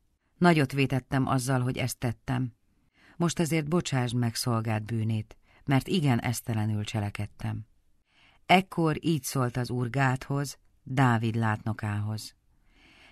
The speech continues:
"Eredj, és mondd meg Dávidnak, ezt mondja az Úr: Három lehetőséget adok neked, válasz ki közülük egyet, és én azt teszem veled." Bement tehát Gád Dávidhoz, és ezt mondta neki:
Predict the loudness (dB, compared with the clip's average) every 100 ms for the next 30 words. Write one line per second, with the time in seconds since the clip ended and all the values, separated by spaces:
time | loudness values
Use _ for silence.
0 | _ 4 6 6 0 -4 -20 _ _ _
1 | -2 0 4 6 6 6 4 4 2 2
2 | -2 -4 -4 -8 _ _ _ 0 0 0
3 | 0 0 -2 -2 -4 -8 -10 -16 _ _
4 | _ _ _ -2 6 8 8 6 6 6
5 | 4 2 -2 0 -2 -2 -2 -4 -2 -4
6 | -4 -6 -8 -14 _ _ -20 _ 6 8
7 | 8 4 0 -2 -2 0 0 0 -2 -2
8 | -2 -2 -4 -10 _ _ _ _ _ -2
9 | 0 2 0 0 -2 -2 -4 -2 -2 -2
10 | -4 -4 -10 _ _ _ _ _ _ _
11 | _ 2 6 8 6 4 2 2 2 2
12 | 2 2 0 0 -2 -4 -6 -4 -4 -4
13 | -4 -2 -2 -2 -4 -6 -6 -8 -12